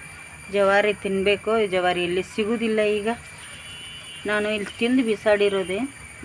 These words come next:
ಆ, ಪಾಟ್ ಒಳಗಡೆ ಹಾಕಿದೆ ಮಲ್ಲಿ-, ಮಲ್ಲಿಗೆ ಗಿಡದಲ್ಲಿ, ಆದರೆ ಅದು, ಆ, ಬಂದಿದೆ ಹಾಗೆ.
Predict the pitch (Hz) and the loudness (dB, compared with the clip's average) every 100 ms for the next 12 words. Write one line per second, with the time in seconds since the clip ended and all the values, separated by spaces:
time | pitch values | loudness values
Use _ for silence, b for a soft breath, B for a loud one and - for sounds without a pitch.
0 | - 196 190 185 - 196 202 208 196 190 | -8 -4 -2 -2 2 4 4 4 4 2
1 | 185 180 180 175 170 185 180 175 190 185 | 0 -2 0 0 0 0 0 0 0 2
2 | 190 190 165 175 180 180 202 269 - - | 4 4 2 2 2 4 2 -2 -8 -14
3 | - - - - - - 208 202 233 190 | -2 0 0 -8 0 6 6 6 6 6
4 | 226 311 - - - - - - - - | 4 0 -6 -14 -16 -18 -20 -16 -14 -12
5 | - - - 202 202 196 190 202 208 196 | -12 -12 -2 0 2 4 4 4 6 4
6 | - - - - 190 185 | 2 -4 -18 -10 -4 -4